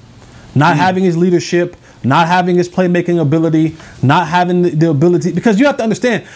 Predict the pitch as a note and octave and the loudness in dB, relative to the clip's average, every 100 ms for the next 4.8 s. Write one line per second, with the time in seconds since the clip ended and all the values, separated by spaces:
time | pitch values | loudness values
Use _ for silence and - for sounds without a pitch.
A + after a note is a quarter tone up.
0 | - - F3+ - B3+ D#4+ - B3 - F3+ | -8 -4 -2 0 2 0 0 -2 2 4
1 | D#4+ D#4+ C#4 E4 D4+ F#3 A#3 E3 - - | 4 4 4 4 2 2 0 0 -6 -20
2 | - - - F#3+ D#3+ - F3 A#3+ D4+ A3+ | -20 -20 -4 -2 -2 -4 0 2 2 0
3 | C#4+ G3+ C4+ D#4+ D4 G#3 A#3+ A#3+ G#3 E3 | 0 0 0 2 0 0 -2 0 -2 2
4 | A3 C4+ A#3+ G3+ A#3 G3 D#3+ | 2 4 2 2 2 0 -2